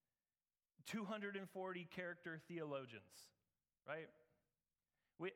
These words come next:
this is like, just because it looks beautiful and sounds nice doesn't mean it's true.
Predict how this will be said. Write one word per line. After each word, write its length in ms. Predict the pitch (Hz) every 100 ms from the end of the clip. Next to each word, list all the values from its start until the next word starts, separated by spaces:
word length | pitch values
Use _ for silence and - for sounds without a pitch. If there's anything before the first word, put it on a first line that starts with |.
| -
this 220 | 170 208
is 240 | 262 185 165
like, 200 | 156 - - - - - - _ _ 151
just 260 | 131 214 269
because 280 | 240 220
it 100 | 185 175
looks 580 | 156 147 180 202 - 147 131
beautiful 960 | 147 180 196 156 - 117 104 123 165 - _ -
and 180 | 143 135
sounds 580 | - 165 170 170 160 135
nice 760 | 139 139 131 117 117 - - - _ _ _ 143
doesn't 320 | 156 180 160
mean 180 | 156 139
it's 200 | - - -
true. 180 | - 98